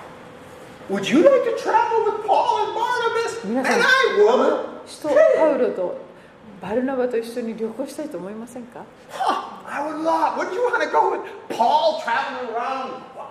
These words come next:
Speaker 1: watching him, and wow, learning from Paul.
Speaker 2: で、パウロが、
Speaker 1: Wow.
Speaker 2: パウロがいろんなことをするのを目撃して、いろんなことが学べるはずなんですけど、
Speaker 1: John Mark.
Speaker 2: あのマルコは、
Speaker 1: In the middle.
Speaker 2: 途中で、
Speaker 1: I'm going home.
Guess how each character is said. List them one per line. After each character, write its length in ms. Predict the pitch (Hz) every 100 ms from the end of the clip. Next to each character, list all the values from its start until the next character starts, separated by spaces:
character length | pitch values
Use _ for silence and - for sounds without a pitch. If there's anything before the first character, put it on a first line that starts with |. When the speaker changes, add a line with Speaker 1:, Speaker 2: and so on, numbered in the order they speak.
| 208
Speaker 1:
watching 500 | 214 247 254 - 247 220
him, 380 | 247 254 247
and 140 | 196 - - - -
wow, 540 | 262 294 302 269 247 - -
learning 460 | 170 277 320 302 285
from 260 | 233 233 -
Paul. 720 | - 807 - - - - - -
Speaker 2:
で、 80 | -
パ 100 | 202
ウ 220 | 233 240
ロ 80 | 233 202
が、 180 | 202 185
Speaker 1:
Wow. 360 | - - - 233
Speaker 2:
パ 120 | 262
ウ 40 |
ロ 100 | 233
が 140 | 208 208
い 100 | 185
ろ 100 | 220
ん 100 | 220
な 60 |
こ 120 | 247
と 120 | - 269
を 40 |
す 140 | 277
る 100 | 262
の 120 | 247 226
を 40 |
目 160 | 202 185 220
撃 260 | 226 226 226
し 80 |
て、 400 | - 233 214 165 180
い 20 |
ろ 80 | 220
ん 60 |
な 80 | 254
こ 100 | 277
と 120 | 294 269
が 200 | 233 196
学 340 | 196 196 226
べ 80 | 254
る 120 | 254
は 100 | 226
ず 120 | -
な 60 | 240
ん 120 | 220
で 60 | 170
す 100 | -
け 80 | -
ど、 100 | 196
Speaker 1:
John 280 | 180 220 196
Mark. 140 | 113 - - - - - - -
Speaker 2:
あ 40 | 214
の 80 | 233
マ 160 | 247
ル 80 | 185
コ 200 | - 165
は、 200 | 180 160 160 - - - - 151
Speaker 1:
In 160 | 147 170
the 60 |
middle. 180 | 190 190 - - - - - -
Speaker 2:
途 100 | 240
中 140 | 220 285
で、 60 |
Speaker 1:
I'm 80 | -
going 320 | 277 - -
home. 160 | -